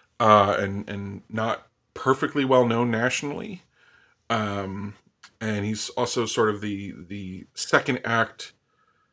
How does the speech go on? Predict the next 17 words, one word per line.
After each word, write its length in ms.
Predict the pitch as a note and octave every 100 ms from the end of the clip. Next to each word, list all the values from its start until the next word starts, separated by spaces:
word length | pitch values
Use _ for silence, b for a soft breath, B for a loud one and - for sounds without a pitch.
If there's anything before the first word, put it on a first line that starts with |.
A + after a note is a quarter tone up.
| _ -
uh, 60 | G#2
or 160 | - A#2+
the 80 |
second 300 | B2 G3+ -
effective 580 | - - - D3+ - G#2+ -
act 320 | G2 F2+ -
of 140 | - F#2+
Jacksonianism. 1040 | A2 G#2 - G#2+ G2 G2 F2+ F#2 D2 - _ -
Um, 500 | G2 G2 F#2 F#2 F2+ _
you 80 | G#2
know, 100 | G2+
Martin 260 | A2 A#2 A2
Van 180 | G#2 G2+
Buren 300 | A2 G#2+ G#2
had 120 | G2
been 160 | G2
elected 520 | G#2 A2+ A#2+ A#2+ A2